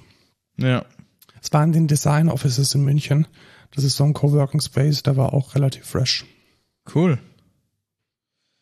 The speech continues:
Speaker 1: Ja, ich hatte leider keine Zeit, sonst wäre ich auch dabei gewesen.
Speaker 2: Ja, was ich da noch sagen kann, ist, dass ich da zum ersten Mal Flex-Parken von München gemacht habe. Das ist dieses Online-Parken,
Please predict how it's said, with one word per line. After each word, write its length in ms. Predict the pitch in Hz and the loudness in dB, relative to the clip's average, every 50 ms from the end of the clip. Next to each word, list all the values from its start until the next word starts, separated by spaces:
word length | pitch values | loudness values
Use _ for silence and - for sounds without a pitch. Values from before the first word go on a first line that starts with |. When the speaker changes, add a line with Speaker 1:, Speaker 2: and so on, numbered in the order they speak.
| _ _ _ _ _ | _ _ _ _ _
Speaker 1:
Ja, 160 | - 127 123 | -2 0 2
ich 160 | 123 127 - 143 | 2 2 0 0
hatte 160 | 123 - 123 | -2 0 0
leider 220 | 123 123 127 131 | 0 2 2 0
keine 260 | - - 127 120 113 | 0 0 -2 -2 -2
Zeit, 360 | - - - 113 113 120 143 - | -2 -2 -2 0 0 0 -2 -4
sonst 300 | - - 123 113 113 113 | -6 -4 -4 -4 -2 -4
wäre 80 | 107 | -6
ich 120 | 107 - - | -8 -8 -10
auch 120 | 113 117 | -12 -10
dabei 320 | - 120 104 110 107 104 | -10 -10 -8 -8 -8 -8
gewesen. 500 | 98 104 98 95 98 101 101 101 117 139 - - - - - - | -8 -8 -8 -8 -8 -8 -4 -2 -2 -2 -4 -6 -16 -20 -20 -8
Speaker 2:
Ja, 200 | _ 143 143 151 | _ 0 0 2
was 160 | 147 165 - - | 2 0 0 0
ich 60 | - | 0
da 140 | - 175 196 | 0 0 2
noch 120 | 208 - | 0 0
sagen 340 | - - 147 147 160 180 170 | -2 -2 -2 0 0 0 0
kann, 260 | - 143 143 147 156 | 0 0 0 0 0
ist, 480 | - - - 147 139 - - - - 151 | 0 0 -2 -2 0 -2 -4 -2 0 0
dass 180 | 147 143 - - | 0 0 0 -2
ich 280 | - 98 143 - - | -2 -2 -2 -2 -2
da 180 | - 143 135 135 | 0 0 0 2
zum 160 | - - - | 0 -2 0
ersten 360 | - 87 101 - - - 151 147 | 2 0 0 0 0 0 0 2
Mal 220 | 143 147 147 147 | 2 2 0 -2
Flex-Parken 840 | - - 147 147 - - - - - 160 147 143 147 147 - 156 147 | -4 -2 -2 -2 -2 -2 -4 -2 0 0 2 2 0 0 0 -2 -2
von 260 | - - - 160 156 | -2 0 0 0 2
München 440 | 156 156 180 208 190 - - 156 151 | 2 2 2 2 0 0 0 0 0
gemacht 420 | 139 143 143 147 131 - - - - | 0 0 0 0 -2 -2 -4 -2 0
habe. 200 | 139 147 147 160 | 0 2 2 2
Das 140 | 147 135 | 2 0
ist 180 | 139 135 127 - | -2 -4 -2 0
dieses 540 | 151 151 135 139 143 139 127 - - - - | 0 0 2 2 0 0 0 -2 -4 -2 0
Online-Parken, 1040 | - 156 170 170 151 143 143 139 131 - 139 139 139 139 - - 151 156 160 151 | 2 2 2 2 2 0 -2 -2 -2 -2 0 0 0 0 0 2 2 2 2 0